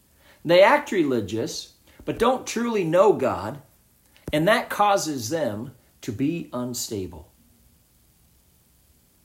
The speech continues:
The most important relationship in your life, first and foremost, is having a personal relationship with the Lord.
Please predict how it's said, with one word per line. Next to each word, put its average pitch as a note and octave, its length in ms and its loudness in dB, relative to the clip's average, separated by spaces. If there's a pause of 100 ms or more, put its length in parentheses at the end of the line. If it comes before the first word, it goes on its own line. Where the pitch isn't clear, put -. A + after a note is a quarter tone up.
(1040)
The D#3 100 -2
most A#3+ 280 2
important F3+ 420 -2
relationship D#3 840 -2
in D#3 180 -6
your A#2+ 140 -4
life, G2 560 -12 (800)
first A#3 520 -4
and D#3 140 -8
foremost, A#2 800 -2 (720)
is A#2 140 -6
having E3 380 -4
a A#2 140 -4
personal F3+ 680 -8
relationship B2+ 920 -6 (240)
with A2 280 -8
the G#2 80 -8
Lord. D#2+ 380 -12